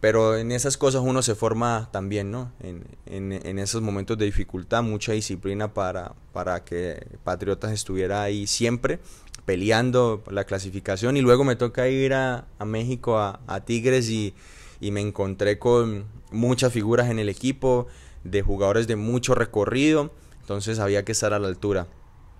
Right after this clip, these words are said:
Obviamente cuesta un poco, cuesta un poco la adaptación, cuesta el, el, el estar ahí metido en, en los once inicialistas, pero tuve la fortuna de jugar, eh, algunos minutos en las finales y, y bueno, ahí quedó el recuerdo de, de ganar una Liga Mexicana.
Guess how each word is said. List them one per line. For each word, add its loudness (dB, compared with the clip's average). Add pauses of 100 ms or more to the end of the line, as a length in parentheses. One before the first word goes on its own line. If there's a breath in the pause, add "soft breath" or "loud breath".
(180)
Obviamente 4
cuesta 4
un 0
poco, 2
cuesta -2
un -4
poco 0
la 4
adaptación, -4
cuesta -4 (400 soft breath)
el, -6 (240)
el, -10
el -8
estar -2
ahí 0 (160)
metido -2
en, -6
en -8
los -8
once -6
inicialistas, -4 (300 loud breath)
pero 4
tuve 6
la 8
fortuna -2
de 2
jugar, 2
eh, -4
algunos -2
minutos -4
en -4
las -4
finales -2
y, -6 (240)
y -10
bueno, -4 (120)
ahí -2
quedó 2
el -4
recuerdo 2
de, 0
de -6
ganar -6
una -4
Liga -4
Mexicana. -8